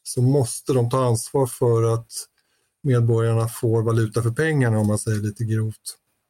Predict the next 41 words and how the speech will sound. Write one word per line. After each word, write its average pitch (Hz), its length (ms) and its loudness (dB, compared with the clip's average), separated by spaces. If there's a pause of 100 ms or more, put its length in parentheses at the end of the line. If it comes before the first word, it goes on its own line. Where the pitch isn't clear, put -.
(580)
Och 127 340 2
den 123 100 2
här 117 160 2
rädslan 127 460 -2
för 135 180 2
att 127 80 4
lägga 127 260 2
sig 127 180 0
i 123 40 2
journalistiken 135 680 0
har 131 280 2
ibland 117 340 2
blockerat 131 560 0
diskussionen 117 640 0
om 113 120 2 (380)
vad 120 100 0
ska - 140 -4
vi 117 100 2
få 113 200 -4
för, 127 160 -4
hur, 127 380 0
hur 123 80 2
ska 117 140 -4
pengarna 117 380 0
användas? 117 640 0
Vad 117 120 -2
ska - 160 -2
de 117 240 2 (680)
användas 139 340 0
till? 196 260 2
Vad 175 120 0
ska - 120 -4
de 131 120 4
inte 127 320 2
användas 113 400 2
till? 107 240 -2
Och 110 60 0
det 117 120 2
blir 123 200 4
ju 120 60 4
liksom, 120 340 -2